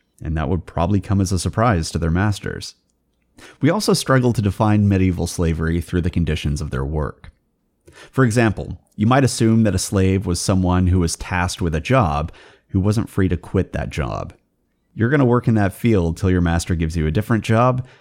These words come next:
or you die. And that might feel like a good definition,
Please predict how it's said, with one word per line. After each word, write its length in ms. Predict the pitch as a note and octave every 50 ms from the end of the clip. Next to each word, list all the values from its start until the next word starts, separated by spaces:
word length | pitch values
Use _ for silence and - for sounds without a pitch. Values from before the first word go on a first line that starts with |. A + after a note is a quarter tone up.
| _ _ _
or 100 | - F2+
you 120 | E2+ D#2
die. 560 | D#2 D#2+ E2 D#2+ D#2 C#2 A#1+ - - F#2+ - _ _ _ _ _ _ _ _ _ _ _
And 100 | A2 B2
that 120 | E3 G3 G3+
might 220 | G3 F#3 E3 -
feel 320 | - - D#3 D#3+ E3 C3+
like 200 | A2 G#2 G2 -
a 40 | G2+
good 260 | F2 E2+ F#2 F2 E2
definition, 800 | D#2+ E2+ D#2+ - G2 F#2+ A#2 C3 B2+ - C#2+ A#1 G1+ - F2+